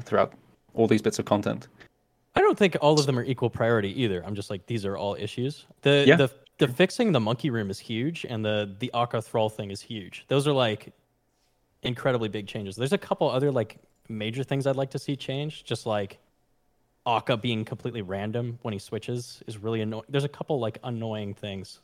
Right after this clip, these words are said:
Speaker 2: that would be, like, massive. Just the, the, like, handful of bugs I've got that, like, you can't mage jugs. If that takes them a lot of dev time, then, like, who cares? But,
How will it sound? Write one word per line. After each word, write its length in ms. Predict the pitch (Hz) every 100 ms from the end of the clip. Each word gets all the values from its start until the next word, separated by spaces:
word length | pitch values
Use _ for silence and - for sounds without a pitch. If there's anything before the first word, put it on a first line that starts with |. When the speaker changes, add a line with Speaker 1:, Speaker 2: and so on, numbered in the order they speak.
| -
Speaker 2:
that 100 | -
would 120 | 107
be, 160 | 117 104
like, 320 | 98 95 - _ _ _ _ _ -
massive. 420 | 123 110 110 117
Just 200 | 101 107 - _ _ _
the, 240 | - 196 175 - - 139
the, 100 | 135
like, 380 | 127 117 113 - _ _ _ _
handful 420 | - 151 147 160
of 140 | 110 -
bugs 240 | 90 101
I've 120 | 104
got 180 | 101 104
that, 120 | 98 -
like, 160 | 98
you 60 | 104
can't 240 | 117 101 - _ _ _ _
mage 460 | - 104 101 104 -
jugs. 380 | 107 98 101 107
If 100 | 95
that 160 | 107
takes 220 | - 104 -
them 140 | 107
a 60 | 98
lot 200 | 95 92
of 100 | 92
dev 180 | 92
time, 200 | - -
then, 120 | 101 113
like, 140 | 110
who 100 | -
cares? 340 | - 107 - -
But, 260 | 113 -